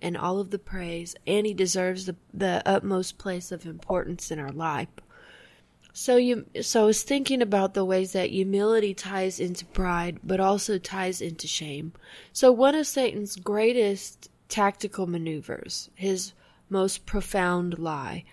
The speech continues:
is to try to convince mankind that we don't need God, that God can be subtracted from the equation of life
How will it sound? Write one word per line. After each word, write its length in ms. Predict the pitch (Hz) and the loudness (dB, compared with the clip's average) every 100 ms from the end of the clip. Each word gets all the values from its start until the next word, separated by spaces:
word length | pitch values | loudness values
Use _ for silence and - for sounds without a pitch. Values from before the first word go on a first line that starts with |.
| - _ _ _ | -20 _ _ _
is 300 | 226 220 208 | 6 8 6
to 220 | - - 220 | -2 -6 -4
try 380 | - 254 247 | 0 4 4
to 80 | 269 | 4
convince 640 | 269 226 214 214 196 - - - | 0 -4 2 2 2 -4 -8 -6
mankind 880 | 196 196 185 185 - 180 160 160 156 - | 0 2 2 0 -4 -4 -4 -6 -10 -12
that 240 | 170 185 | -6 -4
we 120 | 175 190 | -4 -2
don't 340 | 190 208 208 | 2 2 2
need 220 | 208 202 | -2 -4
God, 360 | - - - - _ _ _ _ | -10 -12 -14 -18 _ _ _ _
that 360 | - 202 190 - | 4 6 6 4
God 460 | 185 190 226 240 - | 2 8 8 6 2
can 180 | 214 | -2
be 140 | 202 202 | 0 0
subtracted 1120 | - 196 175 - 220 254 294 - 185 175 - | 0 0 -2 2 4 4 0 -4 -2 -2 -2
from 240 | 220 196 | -2 0
the 140 | 196 185 | 0 -2
equation 580 | - - 220 240 240 | 0 0 2 0 -2
of 160 | 202 175 | -4 -4
life 640 | 180 185 214 302 - - | -2 2 2 0 -6 -16